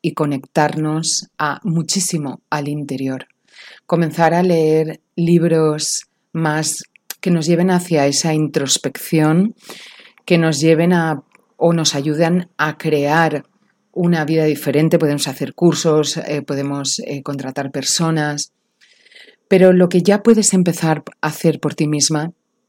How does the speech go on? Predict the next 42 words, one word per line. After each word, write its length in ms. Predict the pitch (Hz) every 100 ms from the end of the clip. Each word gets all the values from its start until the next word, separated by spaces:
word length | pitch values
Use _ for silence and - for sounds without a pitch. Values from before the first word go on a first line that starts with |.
| _ _ _ _ -
es 220 | 185 -
comer 400 | - 147 143 139 -
más 200 | 143 -
sano. 360 | 143 127 120 -
Y 80 |
puede 260 | 180 220 254
quedar 340 | 240 214 214 -
muy 280 | 170 175 175
tópico, 540 | 170 156 156 - 147
puede, 380 | 165 151 147 143 _ _ _ _ _ _
puede 500 | 165 156 160 160 156
ser 480 | - - 160 151 147
como 300 | 156 156 147
una 280 | 151 151
frase 400 | 143 156 143 -
de, 140 | 147 143
"Ah, 200 | 143 139
¿cómo 220 | 151 147
tú 100 | 135
te 160 | 143 151
dedicas 580 | 147 147 143 143 147 -
a 160 | 151 147
eso?". 360 | 147 - 170 -
Algunas 400 | 135 147 139 -
cosas, 260 | 196 160
porque 240 | - 135 135
yo 100 | 143
nutro 360 | 147 135 143
el 100 | 143
alma 240 | 139 139 143
también 300 | 143 143 135
con 140 | 139
meditación, 680 | 143 143 143 139 - 175 208 _ - - - -
pero 200 | - 170
también 300 | 165 151 151
nutro 240 | 160 156 160
el 140 | 151
cuerpo 320 | 160 151 143
con 160 | 170 151
alimentación 800 | 143 139 135 135 135 - 147 156
sana, 400 | - - 147 139
limpia, 680 | 135 147 151 139 139 117